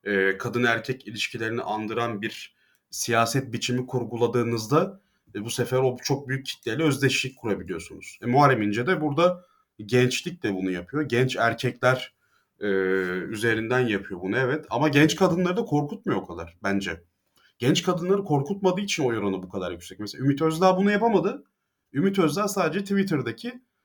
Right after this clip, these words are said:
aşırı sinirli Türkçü kitleyi yanına çekebildi. O yüzden oyu bu kadar da yükselemedi. Ama Muharrem İnce bunu aştı.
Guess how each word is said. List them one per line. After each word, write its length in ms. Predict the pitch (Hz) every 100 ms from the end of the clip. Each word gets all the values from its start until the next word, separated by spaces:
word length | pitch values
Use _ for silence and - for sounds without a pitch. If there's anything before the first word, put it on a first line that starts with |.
| _ _ _
aşırı 320 | - 131 170 196
sinirli 680 | - 170 151 147 202 196 -
Türkçü 680 | - 147 143 196 190 - 139
kitleyi 460 | 143 - 156 185
yanına 240 | 147 104 95
çekebildi. 520 | 101 98 98 117 233
O 140 | 233 214
yüzden 320 | 160 175 160
oyu 360 | 143 156 170
bu 100 | 165
kadar 280 | - 113 104
da 60 | 202
yükselemedi. 640 | 196 - 165 185 101 85 - _ _ _ -
Ama 360 | 120 156 - -
Muharrem 340 | 123 131 143
İnce 200 | 151 147
bunu 240 | 139 139 127
aştı. 480 | 131 - - 196